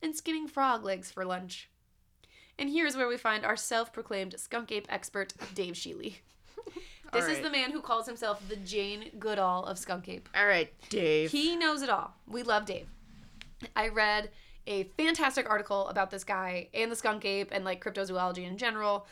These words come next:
Speaker 1: from the Smithsonian by a guy named Joseph Stromberg.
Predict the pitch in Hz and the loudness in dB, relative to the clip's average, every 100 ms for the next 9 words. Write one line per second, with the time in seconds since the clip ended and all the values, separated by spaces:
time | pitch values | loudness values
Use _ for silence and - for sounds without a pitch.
0 | - 220 202 202 226 - - 480 269 180 | -2 -2 -2 -4 -6 -4 -2 -2 -2 -4
1 | 185 196 _ _ 214 196 185 180 185 180 | -8 -14 _ _ 0 0 2 -2 -2 -4
2 | 175 180 180 180 170 - - 160 - - | -6 -6 -6 -2 -4 -4 -6 -6 -6 -12
3 | - | -14